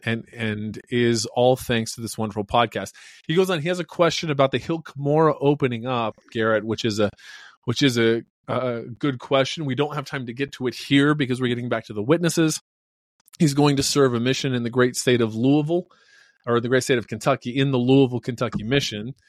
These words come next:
And, uh, and so, um, I, we gave him access to all of the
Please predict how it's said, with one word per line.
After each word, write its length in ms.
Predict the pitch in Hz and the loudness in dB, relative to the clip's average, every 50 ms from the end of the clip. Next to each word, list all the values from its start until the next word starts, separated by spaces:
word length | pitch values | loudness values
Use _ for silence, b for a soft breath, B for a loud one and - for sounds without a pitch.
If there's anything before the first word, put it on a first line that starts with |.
| b b b b b b b b | b b b b b b b b
And, 480 | - 107 107 104 107 104 107 104 101 101 | -4 -2 0 2 2 0 0 0 0 2
uh, 380 | 107 104 104 104 104 104 101 - | 2 4 4 4 4 2 2 0
and 240 | - 113 110 104 104 - | -2 -2 -2 -2 0 0
so, 500 | - - 113 107 107 107 104 101 104 - - - | 2 4 4 6 6 6 4 2 0 -4 -10 -8
um, 440 | - 110 107 104 101 101 101 98 98 - _ _ _ _ _ _ _ _ - | -4 -4 -2 -2 -2 -2 -4 -6 -8 -10 _ _ _ _ _ _ _ _ -10
I, 440 | 117 110 107 107 110 110 107 107 107 117 - - - | -6 -4 -4 -2 -2 -4 -4 -6 -8 -12 -16 -14 -12
we 120 | 117 120 | -10 -4
gave 200 | 120 127 127 117 | 0 2 2 2
him 120 | 120 120 120 | 2 0 -2
access 540 | 123 131 135 - - 143 143 170 202 - - | -2 -2 -4 -4 -4 -2 -2 -2 -4 -6 -8
to 100 | - 113 | -6 -4
all 200 | 113 117 117 113 | -4 -2 -2 -4
of 80 | 110 113 | -4 -6
the 80 | 107 | -10